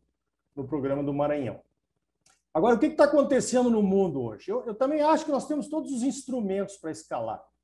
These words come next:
Já foi dito aqui, tem legislação, tem metodologia de cálculo.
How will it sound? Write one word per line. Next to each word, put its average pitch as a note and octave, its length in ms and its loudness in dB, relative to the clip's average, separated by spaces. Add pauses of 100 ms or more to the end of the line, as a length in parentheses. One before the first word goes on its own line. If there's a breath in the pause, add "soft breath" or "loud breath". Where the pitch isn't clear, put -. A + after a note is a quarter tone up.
(220)
Já C3+ 100 -6
foi F#3+ 220 0
dito F3+ 300 -4
aqui, G#3+ 280 -4
tem F#3 220 -2
legislação, E3 1300 0 (340)
tem F#3+ 100 -10
metodologia E3+ 800 -2
de B2+ 120 -6
cálculo. D#3+ 920 -2